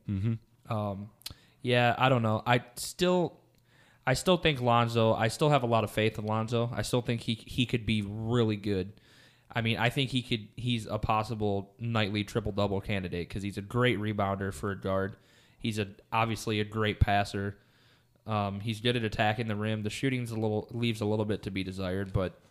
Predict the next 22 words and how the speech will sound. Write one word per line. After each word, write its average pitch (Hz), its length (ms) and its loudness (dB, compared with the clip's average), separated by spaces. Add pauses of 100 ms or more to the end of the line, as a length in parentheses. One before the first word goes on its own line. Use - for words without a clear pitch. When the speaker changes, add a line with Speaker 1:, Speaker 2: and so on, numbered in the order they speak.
(480)
Speaker 1:
I 135 100 -2
think - 380 -2 (640)
I'm 135 100 4
not, 135 400 4
I'm 139 100 2
not 123 220 4
sold 135 260 6
on 113 140 6
him 127 160 6
as, 107 160 4
like, 101 160 2
a, 90 120 0
a 87 200 -6
big, 92 340 2 (280)
you 101 100 -2
know, 85 160 -4 (560)
difference 131 400 2
maker, 113 320 4
all-star 113 580 6
guy. 110 380 6
I 110 40 6
think, - 320 0